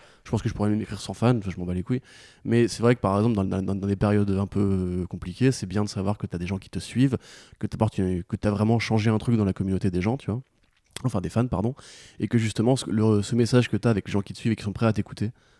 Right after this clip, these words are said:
en fait, que t'as créé en essayant, euh, bah, justement de, d'être, euh, d'écouter leurs critiques, par exemple, c'est un truc tout bête, mais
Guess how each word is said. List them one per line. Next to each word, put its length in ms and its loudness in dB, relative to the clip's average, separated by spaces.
en 60 -8
fait, 200 2
que 120 -8
t'as 100 0
créé 440 0
en 120 -4
essayant, 460 -2
euh, 180 -4
bah, 100 -4
justement 340 0
de, 80 0
d'être, 360 -2
euh, 460 -6
d'écouter 360 -4
leurs 140 -2
critiques, 300 -6
par 140 -4
exemple, 220 -6
c'est 60 -18
un 40 -20
truc 120 -16
tout 100 -10
bête, 180 -4
mais 180 -4